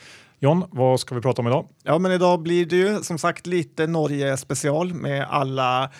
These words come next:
Speaker 2: eh, lite urval av norska bolag. Sen har det ju kommit en hel del rapporter, klädbolag, och, eh, sen ska vi även titta lite på Affärsvärldens fond.
Speaker 1: Ja, och jag känner att det kanske är dags att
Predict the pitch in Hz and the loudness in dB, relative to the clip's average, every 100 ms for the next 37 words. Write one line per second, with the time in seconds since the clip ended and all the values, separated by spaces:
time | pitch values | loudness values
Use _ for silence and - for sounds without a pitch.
0 | - - _ - - 65 - - 190 - | -20 -20 _ -10 -6 -4 -4 -2 -4 -2
1 | 196 208 180 156 156 151 143 147 139 151 | -2 0 -2 0 0 0 0 -2 -4 -2
2 | 160 151 160 185 - - - - 147 147 | -2 0 -2 -2 -10 -18 -12 -2 0 0
3 | 151 139 147 135 135 139 127 139 131 139 | -6 -4 -2 -2 -2 -2 -2 -4 -4 -4
4 | 135 127 - - 127 131 165 - 185 175 | -6 -8 -12 -6 -6 -4 -8 -6 -2 0
5 | 180 170 - 175 170 151 165 165 160 151 | 0 -6 -6 -2 -2 -2 0 2 0 -2
6 | - 143 135 _ - 147 131 127 127 127 | -4 -4 -6 _ -10 -4 -2 -2 -4 -4
7 | 156 135 135 147 127 123 127 123 120 135 | -4 -4 -4 -2 0 -2 -4 -8 -10 -8
8 | - 143 147 - 135 - 113 117 117 117 | -6 -6 -8 -10 -10 -6 -6 -4 -4 -4
9 | - 156 - - 156 143 - _ - 135 | -4 -4 -8 -8 -8 -8 -12 _ 0 0
10 | - 123 117 113 110 107 165 180 190 - | 0 2 4 4 2 -4 -10 -16 -16 -8
11 | 113 107 104 - - - 104 - 101 - | -6 -4 -6 -8 -18 -12 -12 -8 -10 -8
12 | 101 98 - - 107 - - | -8 -8 -8 -10 -10 -10 -14